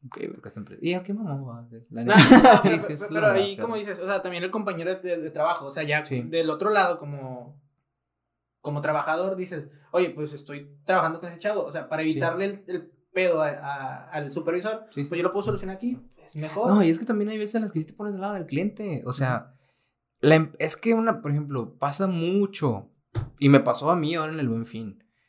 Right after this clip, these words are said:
Speaker 2: una promoción de que te van a bonificar no sé qué tanto, y al final
Speaker 1: No te bonifica ni madre.
Speaker 2: no te bonifica nada.
Speaker 1: Ujú.
Speaker 2: Ahorita me pasó a mí, pero va a pasar, o sea, y voy a tener caso así, entonces,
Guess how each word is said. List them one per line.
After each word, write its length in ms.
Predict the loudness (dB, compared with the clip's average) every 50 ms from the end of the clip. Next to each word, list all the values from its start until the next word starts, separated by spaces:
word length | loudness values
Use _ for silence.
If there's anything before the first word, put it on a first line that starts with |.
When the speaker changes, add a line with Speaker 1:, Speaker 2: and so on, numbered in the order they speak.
| _ _ _ _ _ -4 2
Speaker 2:
una 260 | 4 6 6 4 4
promoción 480 | 4 2 2 2 2 2 0 2 2
de 80 | 0 0
que 100 | -2 -2
te 80 | -2 -2
van 120 | -2 -2
a 40 | -2
bonificar 400 | -4 -4 -6 -8 -8 -8 -8 -8
no 80 | -8
sé 80 | -10 -8
qué 100 | -10 -10
tanto, 280 | -8 -8 -8 -10 -8 -10
y 80 | -10 -10
al 120 | -10 -10
final 720 | -12 -12 -10 -8 -6 -4 -4 -4 -4 -4 -6 -8 -10 -10 -6
Speaker 1:
No 120 | -6 0 4
te 80 | 4 4
bonifica 300 | 4 4 2 2 2 2
ni 80 | 2 4
madre. 320 | 2 2 0 -2 -6 -12 -20 _ _ _ -12
Speaker 2:
no 120 | -12 -10
te 60 | -8 -8
bonifica 360 | -10 -10 -12 -14 -16 -18 -16
nada. 280 | -16 -16 -16 -18 _ _ _ _ _ _ -8 -6
Speaker 1:
Ujú. 220 | -6 -6 -6 -10 -14 -20 -20 _ _ _ _ _ _ 2
Speaker 2:
Ahorita 280 | 6 6 6 6 6 4
me 120 | 2 2
pasó 260 | 0 -2 -4 -4 -2
a 20 | -2
mí, 200 | -2 -2 -2 -4
pero 840 | -6 -10 -8 -4 -4 -2 -2 -2 -2 -2 -2 -4 -4 -6 -6 -10 -16 -20 _ -20 -6
va 180 | 4 6 6
a 100 | 6 6
pasar, 400 | 4 0 0 0 -2 0 2 2
o 60 | 2 2
sea, 160 | 0 -2 -4
y 160 | -4 -6 -6
voy 120 | -4 -4 -4
a 100 | -4 -6
tener 220 | -10 -10 -10 -10
caso 180 | -10 -10 -10 -10
así, 240 | -6 -4 -4 -4 -2
entonces, 600 | -4 -4 -4 -4 -6 -8 -10 -12 -14 -16 _